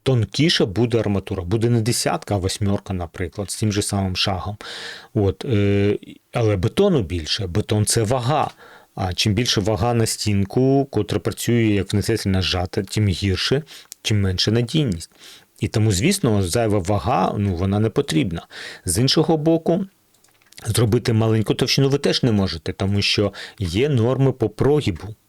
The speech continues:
Ви не можете зробити її геть зовсім тон-, тонку. Розумієте? І от тому, е,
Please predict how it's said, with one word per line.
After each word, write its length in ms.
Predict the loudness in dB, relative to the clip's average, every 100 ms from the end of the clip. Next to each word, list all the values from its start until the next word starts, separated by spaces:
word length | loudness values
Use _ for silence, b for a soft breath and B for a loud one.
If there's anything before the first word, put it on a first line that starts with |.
| _ -6
Ви 140 | -2
не 120 | 2
можете 360 | 2 0 -2 -2
зробити 460 | -2 0 0 0
її 160 | -2 0
геть 400 | -2 -2 -2 0
зовсім 320 | -4 -4 -8
тон-, 280 | -6 -8 -8 -4
тонку. 400 | -4 -4 -8 -10 _ -8
Розумієте? 580 | -6 -2 0 -2 -2 -10 B B B B
І 80 | 0
от 180 | 0 0
тому, 480 | 2 2 2 2 2
е, 240 | 4 2